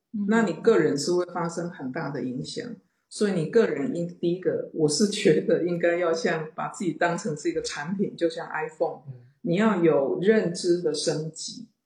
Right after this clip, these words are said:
Speaker 2: 你要有迭代，哦，我现在是一点零版，我现在是二点零版。
Speaker 1: 嗯。
Speaker 2: 就像我们知道说，OK，好，呃，我们，我们对孩子的赞美，不要老是说，“啊，你很聪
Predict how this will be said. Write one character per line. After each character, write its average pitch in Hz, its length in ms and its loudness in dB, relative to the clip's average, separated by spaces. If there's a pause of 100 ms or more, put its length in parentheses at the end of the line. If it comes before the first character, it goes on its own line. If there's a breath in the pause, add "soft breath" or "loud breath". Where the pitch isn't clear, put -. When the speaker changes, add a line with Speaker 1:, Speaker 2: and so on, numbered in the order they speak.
(320)
Speaker 2:
你 170 80 0
要 202 120 2
有 170 280 2
迭 156 320 -2
代， 156 480 -4
哦， 143 120 -10
我 135 140 -8
现 160 160 -2
在 160 40 -2
是 165 200 -4
一 175 100 -6
点 147 160 0
零 151 200 -6
版， - 260 -12
我 - 80 -8
现 160 160 -10
在 156 60 -6
是 170 200 -6
二 165 160 0
点 247 160 -8
零 - 240 -10
版。 - 260 -16
Speaker 1:
嗯。 202 480 -2
Speaker 2:
就 226 160 6
像 220 340 2
我 147 60 -4
们 151 80 -10
知 170 120 -8
道 175 140 -4
说， 175 160 -6
OK， 180 400 -4
好， - 400 -10 (280 soft breath)
呃， 170 140 -2
我 156 240 2
们， - 80 -2
我 160 120 -2
们 160 100 -2
对 196 220 2
孩 156 200 -2
子 - 380 -8 (160)
的 151 80 -2
赞 160 280 -4
美， 131 160 -6
不 - 160 -6
要 208 160 0
老 151 80 -2
是 185 140 -2
说 196 220 -6
，“啊， 190 160 -4
你 220 180 6
很 196 160 -2
聪 226 300 2